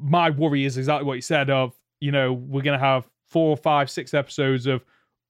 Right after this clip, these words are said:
"Oh, Pokemon anime is, is top notch, back on its game."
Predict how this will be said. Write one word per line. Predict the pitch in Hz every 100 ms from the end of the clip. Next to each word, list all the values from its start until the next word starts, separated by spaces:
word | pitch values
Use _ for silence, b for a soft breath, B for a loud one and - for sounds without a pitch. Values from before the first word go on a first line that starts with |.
| _ _ -
"Oh, | 226 208 185
Pokemon | 214 - 185 175
anime | 170 170
is, | 156 151 135 175
is | 156 - _ _ -
top | 233 214
notch, | 180 175 - -
back | 202 -
on | 175
its | -
game." | 175 151 139 131